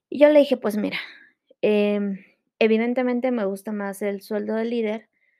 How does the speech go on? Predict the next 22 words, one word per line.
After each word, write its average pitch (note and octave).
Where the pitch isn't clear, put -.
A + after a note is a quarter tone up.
porque C3
ahora F3
sí G3
que -
se -
acerca G3
más G#3+
a F3
lo F3+
que F3+
yo F#3+
estaría -
buscando. G#3
Sin G#3+
embargo, B3
el F#3+
sueldo G3+
como G3
reclutador, G#3+
si F#3+
hay F3+
beneficios, G3+